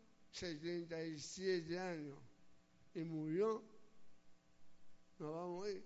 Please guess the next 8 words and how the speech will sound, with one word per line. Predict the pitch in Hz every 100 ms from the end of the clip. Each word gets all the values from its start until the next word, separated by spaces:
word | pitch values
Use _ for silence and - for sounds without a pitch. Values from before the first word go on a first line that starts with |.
| -
con | 160 156
tantos | 143 180 165 156 196
años. | 196 156 143 127 - - - - - - - - - - - - - - - - - - - - - - - - - - - - - - -
Setecientos | - 180 165 139 143 - 214 208 190 196 180
setenta | 190 160 - 165 160 156 147
y | 143
siete | - 214 202 175 139 147
años. | 151 139